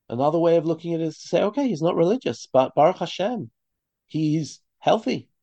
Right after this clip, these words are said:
He finished his Bagruyot. He has no mental health problems. He's made it through the army, i-, shale-, Bari v'Shalem." So that's another way. I once said to somebody that I, sometimes when I think about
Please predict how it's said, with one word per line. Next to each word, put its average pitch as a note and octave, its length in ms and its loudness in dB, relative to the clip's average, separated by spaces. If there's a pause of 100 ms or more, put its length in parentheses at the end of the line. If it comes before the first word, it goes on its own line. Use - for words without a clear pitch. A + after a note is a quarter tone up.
(540)
He D#3+ 600 -2 (440)
finished F3+ 260 0
his F3+ 140 0
Bagruyot. F3+ 720 2 (760)
He C3+ 120 -2
has D3+ 220 0
no D#3+ 120 4
mental D#3+ 320 2
health G3+ 280 0
problems. E3+ 680 -2 (340)
He's E3+ 380 -4
made D3+ 260 4
it G3 100 0
through G3+ 180 0
the F#3 120 4
army, F#3+ 840 0
i-, - 80 -12
shale-, E3+ 460 2
Bari D3+ 280 4
v'Shalem." G#3+ 840 0 (680)
So - 140 -6
that's C3 220 -2
another F3+ 240 0
way. A2+ 240 -8 (560)
I B2 80 0
once C#3 180 -2
said C3 160 -4
to C#3 60 -10
somebody B2+ 320 0
that A2+ 140 0
I, A2 200 2 (220)
sometimes B2+ 500 0
when A2+ 120 -4
I G#2+ 40 -4
think C3+ 240 -4
about A#2+ 400 2